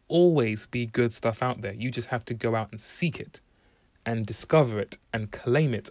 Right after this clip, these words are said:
Or, <laughs> worst case scenario, you have to be the one to make it," which is why I started Saddest Night Out. I found myself thinking, "Ah, it's just not as cool as it once was."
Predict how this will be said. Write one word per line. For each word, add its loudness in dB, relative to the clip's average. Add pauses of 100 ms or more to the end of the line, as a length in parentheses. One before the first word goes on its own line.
Or, 6 (300)
<laughs> -16
worst 6
case 2
scenario, 4 (340)
you 6
have 4
to -2
be 4
the 4
one 2 (200)
to 2
make 6
it," -6 (520)
which -4
is -2
why 4
I -2
started -2 (260)
Saddest 2
Night -2
Out. -2
I 0
found 4
myself 2
thinking, -4
"Ah, 2 (520)
it's -6
just -6
not 0
as -2
cool 2
as 2
it -2
once 0
was." 2